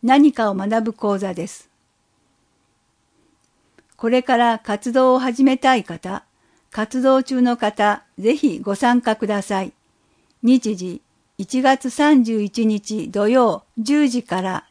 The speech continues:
十二時。場所、大阪狭山市役所三階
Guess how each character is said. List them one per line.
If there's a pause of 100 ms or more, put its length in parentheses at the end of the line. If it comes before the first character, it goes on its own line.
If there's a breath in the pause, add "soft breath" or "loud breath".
十
二
時。 (1120)
場
所、 (360)
大
阪
狭
山
市
役
所 (220)
三
階